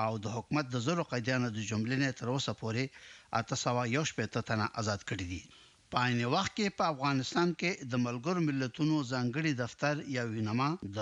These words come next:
لوی اختر د رارسېدو په مناسبت د افغانستان په جنگ کې ښکېلو خواو ته خواست کړی دی چې د اختر په شپو ورځو کې له جنگ او جګړې نه لاس واخلي. په بیانیه کې د دغه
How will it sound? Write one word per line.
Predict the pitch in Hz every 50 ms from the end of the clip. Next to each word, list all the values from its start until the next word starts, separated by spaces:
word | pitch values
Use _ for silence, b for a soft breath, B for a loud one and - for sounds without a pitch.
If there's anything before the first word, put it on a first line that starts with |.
| 107 110 120
لوی | 151 180 190 170 139 -
اختر | - - 151 147 135 123
د | 135 127 123
رارسېدو | 120 117 113 107 - 120 113 151 160 - -
په | 123 120 117
مناسبت | 113 107 107 - - 123 107 131 147 147 - _ - B B B B B B B B 117
د | 113 107 107
افغانستان | 95 107 113 117 113 110 - - - 139 131 120 107 -
په | 113 101 110
جنگ | 131 131 120 -
کې | 123 113 -
ښکېلو | - - 180 156 139 120 -
خواو | 127 123 117 113 -
ته | - -
خواست | 120 135 160 156 - - -
کړی | 123 113 107 104 107
دی | 127 147 185 - _ - -
چې | 156 135 110 98 - - -
د | 135 120
اختر | 123 - - 156 139 -
په | - 117 -
شپو | - - 135 127
ورځو | 123 131 135 123 123 123 -
کې | - 135 135 - - 117
له | 117 113 101 98
جنگ | 127 135 135 143 -
او | 127 123 110
جګړې | 113 113 104 117 123 120 117
نه | 123 - - 131 131
لاس | 131 120 - - -
واخلي. | - - - 98 92 - - _ _ _ _ _ _ - -
په | 151 135
بیانیه | 135 127 123 117 117 120 139 147 - -
کې | 156 156 - - - 120
د | 127 127 117 147
دغه | 147 143 151